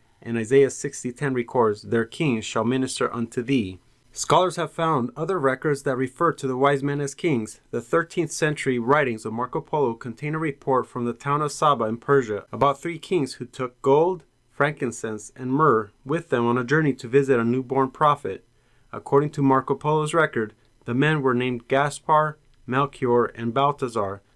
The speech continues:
the names usually associated with the wise men today.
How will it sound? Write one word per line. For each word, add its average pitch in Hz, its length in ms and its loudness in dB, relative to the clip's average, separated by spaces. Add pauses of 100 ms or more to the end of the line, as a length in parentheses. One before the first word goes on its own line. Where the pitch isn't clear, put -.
(120)
the 113 80 -6
names 135 320 0
usually 135 360 -2
associated 113 680 0
with 117 180 -4
the 113 80 0
wise 117 360 2
men 117 180 -2
today. 120 480 2